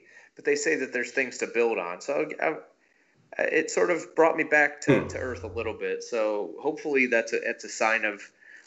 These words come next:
Speaker 1: of things to come. Maybe it is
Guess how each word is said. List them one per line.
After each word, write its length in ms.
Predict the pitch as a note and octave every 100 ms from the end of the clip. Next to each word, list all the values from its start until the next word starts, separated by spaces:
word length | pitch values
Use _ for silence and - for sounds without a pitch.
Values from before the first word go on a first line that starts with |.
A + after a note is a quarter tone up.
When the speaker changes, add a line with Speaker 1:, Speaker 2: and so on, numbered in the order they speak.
| -
Speaker 1:
of 120 | G#2+
things 340 | - A#2+ A2 -
to 80 |
come. 360 | G#2+ - F#2 A2
Maybe 500 | A2 A2+ A#2 A2 G2 - _ _ _
it 140 | G#2 G2+
is 280 | A2+ -